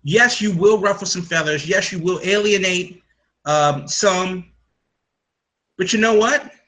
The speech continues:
This is the road that you're going down. If you have faith in your, in your conviction, if you have faith in your storytelling, you gotta go with it.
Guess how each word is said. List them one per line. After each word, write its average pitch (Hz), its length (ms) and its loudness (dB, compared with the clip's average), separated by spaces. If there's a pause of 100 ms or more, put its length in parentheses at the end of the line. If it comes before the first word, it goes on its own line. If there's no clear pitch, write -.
(440)
This 240 220 2
is 220 140 0
the 226 100 4
road 214 280 2
that - 140 -4
you're 208 100 0
going 190 260 -2
down. 208 240 -2
If 165 160 -6
you 190 80 -2
have 175 200 -2
faith 226 280 -2
in 180 120 -4
your, 151 280 -4 (260)
in 156 240 -4
your 165 140 -2
conviction, 208 600 0
if 143 80 -6
you 160 100 -2
have 143 120 0
faith 190 240 2
in 180 60 -2
your 139 100 -2
storytelling, 180 720 -4 (360)
you 156 140 -2
gotta 180 280 2
go 185 240 4
with - 200 0
it. - 160 -12